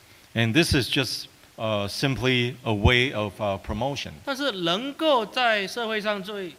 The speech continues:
Speaker 2: 成就的那些能够有那么幸运的人，那当然很少数。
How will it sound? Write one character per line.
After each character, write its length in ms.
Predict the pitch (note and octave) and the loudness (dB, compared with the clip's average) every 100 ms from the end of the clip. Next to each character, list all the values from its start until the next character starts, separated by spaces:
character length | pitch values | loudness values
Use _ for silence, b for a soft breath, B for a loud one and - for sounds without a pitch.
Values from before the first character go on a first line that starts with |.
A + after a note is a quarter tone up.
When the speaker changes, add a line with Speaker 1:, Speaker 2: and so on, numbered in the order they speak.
| - | -16
Speaker 2:
成 460 | - D#3+ G3+ G#3+ G#3 | -8 -6 -4 -4 0
就 320 | A3 G3+ F3+ | 4 4 4
的 180 | D#3+ D3+ | 0 -2
那 160 | G3 | -2
些 140 | F#3 F#3 | -2 -2
能 180 | D#3+ E3+ | -4 -2
够 180 | F3+ D3+ - - - _ C#3 | -4 -4 -12 -20 -20 _ -14
有 140 | A#2+ | -10
那 80 | F3 | -8
么 120 | F3+ | -6
幸 240 | - G#3 F#3 | -4 -2 0
运 220 | F3+ E3 | 0 0
的 100 | C3 | -4
人， 180 | A2+ G2+ - C#3+ | -8 -12 -20 -12
那 140 | C3 | -10
当 140 | D3+ C#3 | -8 -8
然 100 | A2+ | -10
很 180 | G#2 | -12
少 240 | A2+ G#2+ E2 | -12 -14 -16
数。 160 | E2+ | -18